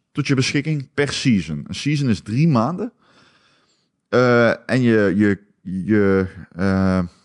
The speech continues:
krijgt player campaigns in de arcade. Alleen krijg je de beste player campaigns, niet allemaal. Je kunt, eh,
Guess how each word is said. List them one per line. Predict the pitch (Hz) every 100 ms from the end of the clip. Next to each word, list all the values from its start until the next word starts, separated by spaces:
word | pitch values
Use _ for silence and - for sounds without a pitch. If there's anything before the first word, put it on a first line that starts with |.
| _ _ _ _ _
krijgt | - 107 -
player | 135 135 175 -
campaigns | 180 180 180 202 226 - - _ _ _
in | 117
de | 113 -
arcade. | 101 - 117 110 165 254 - _ _
Alleen | 104 117 131
krijg | 139 139
je | 120
de | 104
beste | - 131 -
player | 202 185 180
campaigns, | - 175 - 214 -
niet | 139 135
allemaal. | 113 98 107 139 139 _ _ _ _
Je | 107
kunt, | 98 120 107
eh, | 107